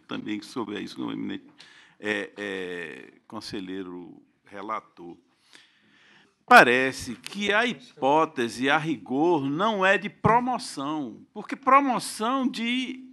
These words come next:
é, é, é, de alguém que ainda não foi investido, o problema é de investidura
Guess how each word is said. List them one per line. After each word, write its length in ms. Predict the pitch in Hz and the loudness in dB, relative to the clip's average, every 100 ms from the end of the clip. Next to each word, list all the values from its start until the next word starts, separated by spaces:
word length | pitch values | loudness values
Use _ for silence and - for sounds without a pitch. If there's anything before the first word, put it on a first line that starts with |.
| - | -2
é, 400 | 175 175 170 170 139 135 _ | 4 6 6 4 -4 -16 _
é, 320 | 151 147 151 | 2 2 2
é, 240 | 156 147 147 | 0 0 0
de 340 | 147 147 208 | -6 -4 4
alguém 640 | 202 170 135 190 233 262 | 8 8 4 0 2 2
que 160 | 247 214 | 2 0
ainda 420 | 190 233 247 220 | 2 0 0 0
não 380 | 208 220 294 320 | 0 0 2 2
foi 300 | - 247 269 | 2 2 4
investido, 720 | 262 139 127 - 165 220 185 | 4 2 0 -6 -8 -6 -4
o 20 | |
problema 400 | - 202 220 247 | 4 4 4 -2
é 20 | |
de 140 | 233 233 | 0 0
investidura 1160 | 226 233 262 262 294 151 170 240 214 101 - | 4 4 2 0 -4 -2 -4 -4 -4 -6 -8